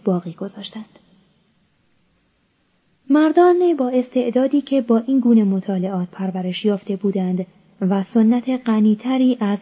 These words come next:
شیوه‌ها و مواد کار و موضوعات به ارث برده بودند، اکنون بهتر از نوابغی که یک قرن پیش از آن آثاری از خود به جا گذارده بودند، نقاشی می‌کردند.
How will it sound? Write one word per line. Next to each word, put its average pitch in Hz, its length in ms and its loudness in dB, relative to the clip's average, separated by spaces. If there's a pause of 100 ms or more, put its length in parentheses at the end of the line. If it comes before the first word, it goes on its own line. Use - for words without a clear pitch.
شیوه‌ها 196 760 -2
و 196 160 -2
مواد 190 460 -2
کار 208 440 -4 (280)
و 190 220 -2
موضوعات 202 600 -2
به 190 200 -6
ارث 175 180 -8
برده 180 360 -6
بودند، 233 500 -4 (300)
اکنون 285 460 0
بهتر 247 400 -2
از 233 220 -2
نوابغی 185 640 -4
که 214 340 -4 (300)
یک 302 280 0
قرن 220 380 2
پیش 202 300 -8
از 175 180 -6
آن 190 220 -2
آثاری 214 500 0
از 180 160 -6
خود - 220 -10
به 180 120 0
جا 170 160 -6
گذارده 190 500 -2
بودند، 254 460 0 (240)
نقاشی 185 540 -2
می‌کردند. - 600 -12